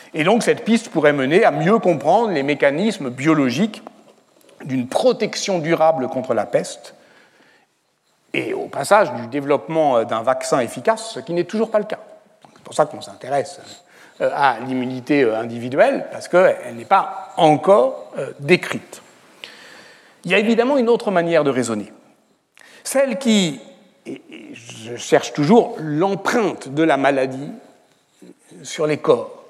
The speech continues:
et sur le monde d'une manière générale. Cette autre manière de, de, de raisonner, c'est celle qui considère la pression de Yersinia pestis sur la sélection, positive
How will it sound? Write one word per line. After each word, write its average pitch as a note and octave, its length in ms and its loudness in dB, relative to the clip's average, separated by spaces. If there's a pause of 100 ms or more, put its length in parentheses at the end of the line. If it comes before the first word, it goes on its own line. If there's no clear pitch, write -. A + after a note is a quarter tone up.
(1120)
et - 60 -16
sur D#3+ 160 2
le D#3+ 80 6
monde E3 320 4
d'une A2+ 200 -10
manière G#2+ 280 -12
générale. - 280 -20 (1080)
Cette - 220 2
autre D4 140 2
manière G#3+ 420 2
de, D#3 240 2
de, C#3 160 -6
de C#3+ 120 -2
raisonner, F3 840 0
c'est - 120 -8
celle C4+ 240 0
qui F#3 340 2 (220)
considère G#3 640 2
la C3+ 140 2
pression - 640 0 (1120)
de F3 180 2
Yersinia G#3 520 2
pestis G#3+ 400 0
sur F#3 240 -2
la D#3+ 100 4
sélection, - 540 -2 (1500)
positive A3+ 600 2